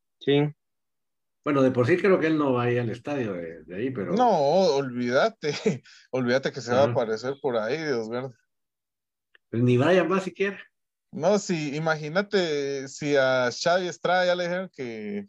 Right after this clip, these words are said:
Speaker 3: cuidadito va, si se iba a aparecer.
Speaker 2: ¿Ah, sí?
Speaker 3: Porque, porque Xavi era uno de los que siempre iba.
Speaker 2: Sí, me recuerdo.
Speaker 3: Pero como que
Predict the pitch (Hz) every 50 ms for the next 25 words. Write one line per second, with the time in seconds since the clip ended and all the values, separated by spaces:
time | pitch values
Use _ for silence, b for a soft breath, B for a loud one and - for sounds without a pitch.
0 | _ - - 135 123 110 110 123 139 - 208 - 208 170 156 160 180 175 - 135
1 | 127 - 113 113 135 156 175 - 135 110 101 98 104 143 170 180 - _ _ _
2 | _ _ _ _ _ _ - 117 117 113 131 151 151 151 143 131 120 120 131 139
3 | - - 143 131 117 113 131 123 - 147 131 131 151 143 139 135 135 135 131 127
4 | 123 120 117 - - 170 202 233 247 226 208 196 196 190 190 190 190 196 185 170
5 | 156 147 - - 143 - 170 175 175 175 156 139 156 208 254 254 202 135 98 90
6 | _ _ _ - - 127 135 151 175 180 175 139 139 110 123 135 - - - -
7 | 151 147 147 143 139 139 - 151 147 143 139 139 135 127 127 120 113 107 110